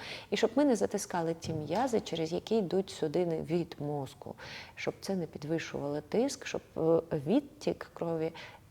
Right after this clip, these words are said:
е, теж відбувався легко. І саме тому для нас дуже важливо, яке буде положення шиї. Коли ви просто сидите і у вас просте положення, або, наприклад, ви встали в бокову планку,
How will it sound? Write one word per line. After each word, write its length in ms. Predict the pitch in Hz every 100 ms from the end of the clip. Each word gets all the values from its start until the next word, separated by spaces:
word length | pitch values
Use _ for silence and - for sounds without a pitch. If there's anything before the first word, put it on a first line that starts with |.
| -
е, 140 | 160 -
теж 360 | 202 247 247 170
відбувався 960 | 160 160 151 147 151 185 190 - 170 - - - -
легко. 540 | 170 156 - - - - - - - -
І 120 | - 175
саме 300 | 208 202 170
тому 360 | - 175 254
для 140 | 302 196
нас 200 | 220 180
дуже 220 | 185 175
важливо, 400 | 156 160 214 214
яке 300 | 165 - 226
буде 260 | 170 185
положення 540 | 175 151 165 165 165 156
шиї. 420 | - - - - -
Коли 260 | 147 180 277
ви 120 | 202
просто 380 | - 220 214 -
сидите 500 | - 156 165 262 320
і 100 | 214
у 40 |
вас 200 | 156 -
просте 400 | - 185 - - -
положення, 640 | 147 160 247 208 196 180 - - -
або, 200 | 220 330
наприклад, 520 | 214 - 196 180 165
ви 120 | 208 208 - -
встали 380 | - - 214 180
в 80 | 160
бокову 420 | 190 - 190 151
планку, 640 | - 175 190 240 254 220